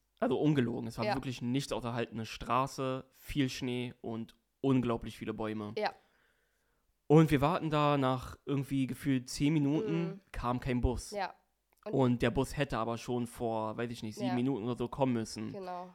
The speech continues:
Speaker 1: Und da dachten wir uns so, krass, okay, wir sind hier ausgestiegen, wollten Anschlussbus nehmen und wir kommen ja auch nicht weg.
Speaker 2: Nee.
Speaker 1: Also man hätte da wirklich nicht laufen können. Wir hätten es
Speaker 2: Nein.
Speaker 1: versuchen können.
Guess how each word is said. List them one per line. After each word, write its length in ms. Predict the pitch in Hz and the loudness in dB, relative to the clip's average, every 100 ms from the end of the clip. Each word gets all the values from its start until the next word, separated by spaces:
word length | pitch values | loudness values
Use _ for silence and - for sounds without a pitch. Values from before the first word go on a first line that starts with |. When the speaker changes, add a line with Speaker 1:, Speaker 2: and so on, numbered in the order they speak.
| _ | _
Speaker 1:
Und 120 | 113 | -12
da 80 | 107 | -6
dachten 280 | 110 - 113 | -6 -6 -6
wir 80 | 113 | -6
uns 140 | 107 | -6
so, 160 | 113 107 | -6 -8
krass, 420 | - - 123 110 | -8 -8 -8 -10
okay, 300 | - 135 117 | -8 -6 -6
wir 60 | |
sind 100 | 113 113 | -6 -6
hier 140 | 107 | -2
ausgestiegen, 680 | 135 143 - 127 131 127 120 | 0 -2 -4 -8 -4 -4 -2
wollten 380 | 117 - 117 113 _ _ - | -4 -4 -8 -10 _ _ -2
Anschlussbus 680 | 131 151 - 143 - 143 - | 0 0 -2 -4 -2 -2 0
nehmen 360 | 139 139 135 - _ _ _ - | 0 0 -2 -6 _ _ _ -4
und 140 | 131 | 0
wir 60 | 131 | 0
kommen 160 | 135 131 | 2 2
ja 100 | 127 | 4
auch 120 | 120 | 2
nicht 260 | 113 - 123 | 0 -2 0
weg. 240 | 151 - | 0 0
Speaker 2:
Nee. 80 | - | -4
Speaker 1:
Also 100 | 120 | 0
man 120 | 127 | 0
hätte 160 | 131 135 | 0 0
da 140 | 127 | 0
wirklich 200 | 139 127 | -2 -4
nicht 140 | 117 117 | -6 0
laufen 320 | 127 143 131 | 2 2 -2
können. 180 | 113 113 | -4 -2
Wir 80 | 127 | 0
hätten 100 | - | 0
es 40 | |
Speaker 2:
Nein. 140 | - 120 | 0 -2
Speaker 1:
versuchen 320 | 143 175 165 | -2 -2 -2
können. 300 | 165 151 | 0 -2